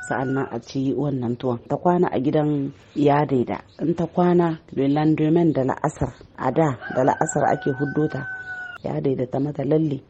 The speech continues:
a yi kiɗi, a yi raye-raye, a watse. Yanzu sai a maido ta gidan ya daidan nan, kuma da dare sai a kai ta a ɓoye ta a wani wuri. Yanzu a je da ganga da algaita a nemo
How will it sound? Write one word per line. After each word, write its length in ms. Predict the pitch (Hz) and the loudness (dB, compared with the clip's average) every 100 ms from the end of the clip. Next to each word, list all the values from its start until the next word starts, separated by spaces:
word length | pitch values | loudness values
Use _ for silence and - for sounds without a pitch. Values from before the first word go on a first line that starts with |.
| - | -8
a 100 | - | -2
yi 100 | 156 | -2
kiɗi, 460 | 156 - - 135 - | -2 -6 -2 -2 2
a 80 | 135 | 2
yi 140 | 151 165 | 2 4
raye-raye, 500 | 156 160 151 147 143 - | 4 4 4 2 0 -6
a 100 | - 135 | -6 2
watse. 360 | 135 135 - - - - | 2 2 -2 -10 -12 -8
Yanzu 500 | - 135 151 175 - | -2 -2 0 -2 -2
sai 180 | - 175 | -4 -2
a 140 | - 151 | 0 2
maido 400 | 156 180 190 190 | 2 2 2 0
ta 120 | 156 | 0
gidan 280 | 160 156 160 | 2 2 2
ya 220 | 147 147 | 0 -2
daidan 340 | 143 131 135 | -2 0 2
nan, 160 | 156 185 - | 0 -2 -6
kuma 240 | 156 170 | -2 0
da 140 | 151 127 | 2 2
dare 380 | 139 170 165 165 - | 4 4 4 2 -2
sai 220 | - 165 | 0 2
a 120 | - | 2
kai 220 | - 156 156 | 4 2 2
ta 120 | - | 0
a 100 | - | -2
ɓoye 480 | - 160 180 165 135 | 2 8 8 8 4
ta 80 | 123 | -4
a 80 | - | -4
wani 200 | 135 135 | -2 0
wuri. 280 | 139 127 131 - - | 0 -2 -6 -12 -8
Yanzu 320 | 135 147 156 | -2 0 2
a 160 | - 135 | 2 0
je 280 | 139 165 160 | 0 0 2
da 140 | 143 135 | 2 0
ganga 360 | 139 143 170 | 0 0 0
da 80 | 151 127 | 0 0
algaita 420 | 139 160 165 143 | 0 0 0 -4
a 100 | - 151 | -4 0
nemo 500 | 165 175 180 170 | 4 6 8 6